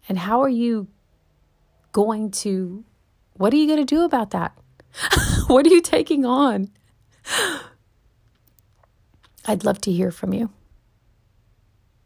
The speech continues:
So, until next time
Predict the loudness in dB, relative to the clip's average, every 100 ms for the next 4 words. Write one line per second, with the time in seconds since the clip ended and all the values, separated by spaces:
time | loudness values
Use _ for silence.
0 | _ -14 -6 -6 -6 _ _ _ _ _
1 | -6 -4 -2 -2 -4 -6 -10 -2 0 2
2 | 0 -4